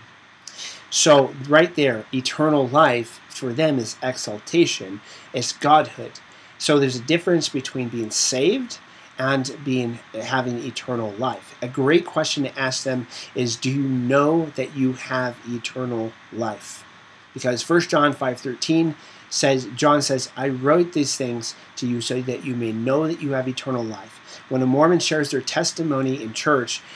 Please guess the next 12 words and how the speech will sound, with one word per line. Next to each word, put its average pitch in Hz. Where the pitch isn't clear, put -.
uh, 127
they 127
share, 123
"I 123
know 123
that 147
the 139
Book 139
of 135
Mormon 131
is 113
true. 107